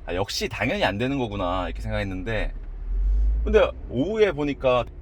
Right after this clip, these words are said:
다미끼에서 이메일이 와 있더라고요. 이메일을 보니까 "지금 어떤 유튜브 채널을 운영하고 있냐, 그리고 연락처 어떻게 되냐?" 물어보시더라고요. 그래서 "어? 이게 어떻게 된 일이지?" 하고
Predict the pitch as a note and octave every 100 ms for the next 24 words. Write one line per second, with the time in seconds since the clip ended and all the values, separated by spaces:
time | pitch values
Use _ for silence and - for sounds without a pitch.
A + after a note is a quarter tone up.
0 | - - - - C3+ C#3+ C#3+ B2 G#2+ C3
1 | G#3+ A3 C#3 A2 A#2 G#2 C3 D3+ D2+ -
2 | - - - - - - - - - -
3 | - - G#2+ B2+ F#3 F#3+ E3+ C3+ D#3 -
4 | F#3 D#3+ F2+ - - - - - - G#2+
5 | F#2 B2+ C#3+ A2 - B2 C#3+ C#3+ G#2 G#2
6 | A#2+ A2+ F#2 F2+ F2+ G2+ F#2 - - F2+
7 | F2+ F#2+ A#2+ A2 F#2 G#2+ G2 E2+ A#2+ A#2+
8 | F#2+ F#2 E2+ - E3+ E2 - B2 C3 F3+
9 | - - - A2 A#2 - - - - -
10 | - G#2+ A2 A2+ G2+ F#2+ C#3 C3+ C3